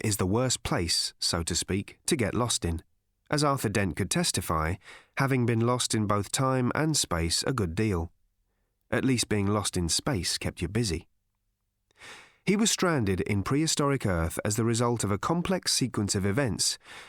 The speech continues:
which had involved him being alternately blown up and insulted in more bizarre regions of the galaxy than he had ever dreamt existed. And though life had now turned very,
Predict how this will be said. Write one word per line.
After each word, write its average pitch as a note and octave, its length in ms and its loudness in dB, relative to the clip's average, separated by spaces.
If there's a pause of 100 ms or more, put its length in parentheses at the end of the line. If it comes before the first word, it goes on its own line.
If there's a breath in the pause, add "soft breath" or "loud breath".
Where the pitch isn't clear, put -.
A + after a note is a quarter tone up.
(180 loud breath)
which C3 200 2
had C3 100 2
involved B2+ 420 2
him A2 140 2
being A#2 240 2
alternately A2 720 0
blown C#3+ 320 2
up - 340 -4
and C3+ 180 2
insulted G#2+ 600 0
in F#2+ 200 0
more C3+ 280 2
bizarre B2+ 560 0
regions B2 420 2
of G#2 100 0
the G#2 80 2
galaxy G#2 640 0 (380 soft breath)
than G2 120 0
he B2+ 160 2
had B2 100 0
ever A#2+ 160 0
dreamt F#2 340 0
existed. G2+ 560 0 (640)
And A#2 100 0
though E3 140 2
life E3 400 0
had A#2 120 -2
now B2+ 200 2
turned A#2 340 0
very, A#2 500 0